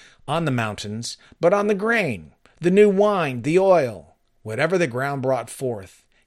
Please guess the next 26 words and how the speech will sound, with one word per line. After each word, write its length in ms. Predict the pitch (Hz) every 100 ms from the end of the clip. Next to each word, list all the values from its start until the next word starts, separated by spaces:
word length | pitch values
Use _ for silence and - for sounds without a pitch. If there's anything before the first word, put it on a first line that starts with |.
| _
and 180 | 175 175
on 220 | 170 170
livestock, 1120 | 175 180 180 156 127 - 123 95 87 - - _ _ _
and 260 | 196 202 190
on 320 | 180 175 170
their 300 | 160 156 156
labor. 840 | 151 165 175 196 165 139 113 80 _ _ _ _ _ _
He 180 | 165 170
called 440 | - 143 139 131
for 320 | - 143 139
a 200 | 160 147
drought. 1040 | 139 117 143 147 160 165 151 107 - - - _ _ _ _ _ -
All 260 | 170 220
the 120 | 240 226
bad 380 | 185 190 170
things 360 | 123 160 143 120
that 180 | 139 120
were 140 | 120
happening 480 | 113 123 123 123 123
to 180 | - 123
Israel 500 | 135 117 113 131 123
were 260 | 117 131
due 440 | 127 107 147 156 143
solely 720 | - - 196 208 208 208 185
to 220 | 139 135
one 800 | 131 127 139 170 180 180 180 175